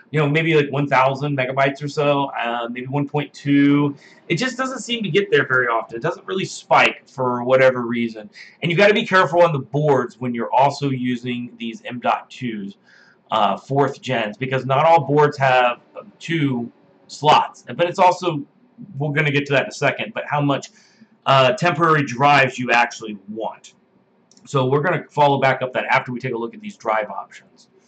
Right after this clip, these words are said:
Now, we're gonna go down here to the Gen three M dot twos, which are much cheaper, but you can see they vary widely on their endurance rating.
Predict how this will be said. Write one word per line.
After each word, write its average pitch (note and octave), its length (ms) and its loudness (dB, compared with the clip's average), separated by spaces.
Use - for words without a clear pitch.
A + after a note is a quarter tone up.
Now, F3 320 6
we're F3+ 120 0
gonna A3 160 4
go G#3+ 100 6
down F3 320 4
here D#3+ 240 0
to D3 140 -6
the C3 80 -6
Gen C3 340 -2
three F#3 580 -2
M C#3+ 120 -2
dot C3 260 2
twos, A#2+ 460 -6
which C3+ 120 -6
are C#3+ 60 0
much F3 300 -2
cheaper, G3 540 0
but C#3+ 220 -4
you C#3+ 120 -4
can D3 120 0
see G3 440 -2
they C#3 300 2
vary C#3+ 340 -2
widely A#2 720 0
on C3+ 380 4
their C3+ 220 2
endurance C#3 560 -2
rating. - 340 -12